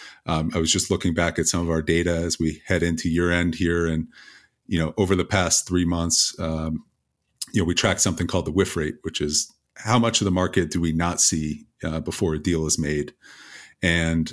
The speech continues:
uh, on the Series A side, you know, average over the past three months, kind of ending in October,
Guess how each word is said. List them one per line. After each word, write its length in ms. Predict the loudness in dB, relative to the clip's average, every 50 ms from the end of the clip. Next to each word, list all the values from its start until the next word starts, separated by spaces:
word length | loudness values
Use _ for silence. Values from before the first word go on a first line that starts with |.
| -6 -6
uh, 260 | -4 -2 -2 -4 -2 0
on 100 | 0 2
the 80 | 2
Series 340 | 4 4 4 4 4 4 4
A 160 | 4 4 4
side, 520 | 2 2 2 0 0 0 0 -2 -2 -4 -8 _ _
you 100 | -2 -2
know, 80 | 0 0
average 340 | 0 0 0 0 0 0
over 120 | -2 -2 -2
the 80 | -4
past 340 | -2 -2 -2 0 0 -2 -2
three 140 | 0 -2 0
months, 300 | 0 0 -2 -2 -2 -4
kind 200 | -4 -4 -6 -4
of 60 | -4
ending 280 | -4 -2 -2 -2 0 0
in 80 | -2
October, 680 | -2 -4 -4 -4 -2 -2 0 0 0 -2 -2 -4 -6